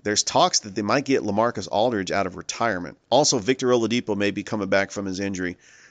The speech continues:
The Eastern Conference got better. Can the Atlanta Hawks reach the Eastern Conference Finals once again?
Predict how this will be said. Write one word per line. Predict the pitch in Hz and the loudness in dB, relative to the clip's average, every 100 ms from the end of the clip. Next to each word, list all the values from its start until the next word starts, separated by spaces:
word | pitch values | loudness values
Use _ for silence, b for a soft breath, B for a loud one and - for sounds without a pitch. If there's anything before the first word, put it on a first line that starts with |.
| _ | _
The | 107 123 | 2 4
Eastern | 151 - 135 | 4 4 2
Conference | 135 127 120 110 | 6 4 4 0
got | - 107 92 | 4 4 6
better. | 98 87 73 - _ | 2 0 -4 -12 _
Can | - 143 156 | -2 4 6
the | 160 | 8
Atlanta | 143 127 127 | 6 8 6
Hawks | 120 110 107 - | 6 4 4 0
reach | 98 113 117 - | 0 0 2 0
the | |
Eastern | 107 104 104 | 0 -2 -2
Conference | 101 104 98 | 0 0 0
Finals | - 104 98 95 | 0 2 2 0
once | 95 98 101 98 - | -4 -2 0 0 -2
again? | 87 - - 98 87 | -6 -10 -4 -4 -4